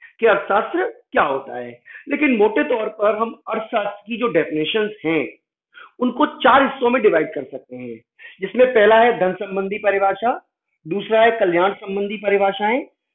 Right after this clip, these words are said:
तीसरा है सीमितता संबंधी परिभाषाएं और चौथा है विकास संबंधी परिभाषाएं। तो हम एक-एक करके सबसे पहले हम समझते हैं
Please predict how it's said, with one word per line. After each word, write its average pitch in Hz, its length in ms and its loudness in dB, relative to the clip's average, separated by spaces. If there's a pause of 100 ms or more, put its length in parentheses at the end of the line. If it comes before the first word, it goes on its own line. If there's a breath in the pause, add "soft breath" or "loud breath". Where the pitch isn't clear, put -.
(120)
तीसरा 214 300 2
है 240 140 6
सीमितता 240 480 0
संबंधी 208 480 -2
परिभाषाएं 180 720 -2 (340)
और 185 100 -4
चौथा 175 340 -2
है 226 440 0 (120)
विकास 185 300 2
संबंधी 175 720 -2 (160)
परिभाषाएं। 127 580 -2 (1160 loud breath)
तो 254 60 2
हम 247 100 6
एक-एक 254 260 2
करके 254 240 0
सबसे 247 280 -4
पहले 233 220 2
हम 240 120 0
समझते 202 380 -6
हैं 269 320 0